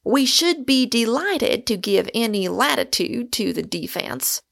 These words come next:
if there were a defense. But Mister Moon seems to think he is here to make jokes. Very good jokes, I dare say,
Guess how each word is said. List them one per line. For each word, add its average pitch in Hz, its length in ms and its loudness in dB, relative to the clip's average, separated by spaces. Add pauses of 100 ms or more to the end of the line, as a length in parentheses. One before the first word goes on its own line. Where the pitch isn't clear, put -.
(200)
if 285 400 0
there 226 280 4
were 208 580 0 (180)
a 190 80 2
defense. - 960 -4 (720)
But 208 180 4
Mister 233 360 4
Moon 240 600 2
seems 269 380 0
to 247 100 -6
think 269 360 0
he 240 180 0
is 220 140 2
here 262 280 4
to 247 160 -2
make 247 400 -2
jokes. - 640 0 (500)
Very 208 320 4
good 226 260 0
jokes, - 400 -2
I - 140 2
dare - 240 0
say, - 360 0